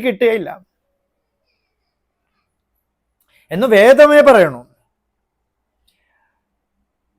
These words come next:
അപ്പൊ ഈ ഉപദേശം ആർക്കുള്ളതാണ്? വേദവിഹിതമായിട്ട് നിൽക്കണ വൈദികന്മാർക്കും ലോകസിദ്ധമായിട്ടുള്ള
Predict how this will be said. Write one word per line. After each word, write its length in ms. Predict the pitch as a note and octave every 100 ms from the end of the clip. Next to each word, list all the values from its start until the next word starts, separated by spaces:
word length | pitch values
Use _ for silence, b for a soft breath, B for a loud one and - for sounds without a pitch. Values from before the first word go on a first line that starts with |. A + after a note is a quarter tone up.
| _ _ _ _ _ _ _ _ _ _ _ _ _ _ _ _ _ -
അപ്പൊ 140 | A#3 B3
ഈ 20 | C#4 A3+
ഉപദേശം 500 | B3 C#4 C#4 C#4+ C#4+ A#3+
ആർക്കുള്ളതാണ്? 720 | A#3+ B3+ C4+ C4 B3+ B3 B3 C4 - _ _ C#3
വേദവിഹിതമായിട്ട് 1300 | F#3 A3+ A#3 C#4+ C#4 A#3+ C4+ C4+ C4 B3+ A#3+ A3+ A#3 A3
നിൽക്കണ 320 | F#3+ A3 G#3 G3+
വൈദികന്മാർക്കും 1120 | D#3+ F3+ G3+ B3+ C4+ C4 G3+ D3+ C3+ D#3+ E3 E3 E3 _ _ _ -
ലോകസിദ്ധമായിട്ടുള്ള 1600 | D3+ E3 G3 A3 C#4 B3 C#4 G3+ G3 B3 A#3 G3+ G3 F#3+ E3+